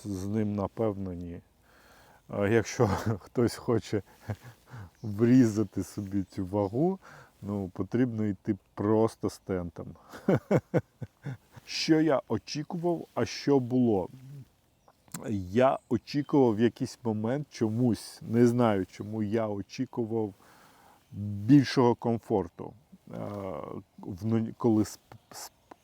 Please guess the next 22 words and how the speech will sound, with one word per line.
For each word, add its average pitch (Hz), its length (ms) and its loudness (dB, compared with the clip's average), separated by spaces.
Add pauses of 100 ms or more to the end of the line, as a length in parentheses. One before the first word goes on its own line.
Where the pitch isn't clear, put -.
вночі, 107 760 -2
так? 104 260 -8 (840)
Е, 92 480 -8 (320)
це 147 260 6
не 151 120 2
означає, 143 680 0
що 135 200 -4
мені 123 320 -2
було 113 380 -2
некомфортно, 110 760 -4
було 110 720 -2 (300)
нормально, 113 680 0
було 95 360 -4
зручно. 104 600 -6 (840)
Але 110 340 0
чомусь 120 760 -4 (320)
я 113 380 2 (840)
думав, 123 360 0
що - 180 -4
буде 104 340 -4
ще - 380 -2
зручніше. 92 800 -10